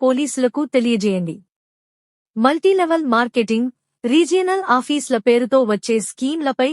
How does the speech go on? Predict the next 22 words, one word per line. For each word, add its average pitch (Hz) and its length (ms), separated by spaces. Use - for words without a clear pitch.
అప్రమత్తంగా 269 720
ఉండండి. 190 480
ఆర్ఈఆర్ఏ 302 600
రిజిస్ట్రేషన్ 262 840
చెక్ 254 140
చేయండి. 180 320
సైబర్ 349 440
మోసం 302 420
జరిగితే 226 440
వెంటనే 262 460
ఒకటి 240 360
తొమ్మిది 240 420
మూడు 240 260
సున్నాకు 254 520
కాల్ 233 240
చేయండి 185 460
లేదా 226 320
సైబర్ 302 440
క్రైమ్ 302 380
గోవ్లో 302 460
ఫిర్యాదు 247 480
చేయండి. 180 460